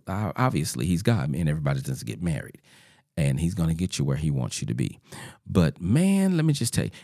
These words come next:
And so why am I sharing that? The reason I'm sharing that is because for you, for you brothers who listen to me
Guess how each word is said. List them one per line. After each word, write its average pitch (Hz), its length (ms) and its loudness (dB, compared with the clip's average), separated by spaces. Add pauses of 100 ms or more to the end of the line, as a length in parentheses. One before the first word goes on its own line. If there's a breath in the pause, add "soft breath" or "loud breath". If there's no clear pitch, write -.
And 139 160 4
so 147 160 4
why 160 220 4
am 180 80 2
I 143 80 4
sharing 95 300 2
that? 80 140 0
The 107 80 4
reason 214 240 4
I'm 120 100 4
sharing 165 340 4
that 90 180 4
is 85 160 2
because 82 460 0 (420 loud breath)
for - 140 2
you, 170 360 2
for - 140 0
you 170 160 2
brothers 147 380 4
who 143 160 4
listen 135 380 2
to - 160 2
me 55 320 -2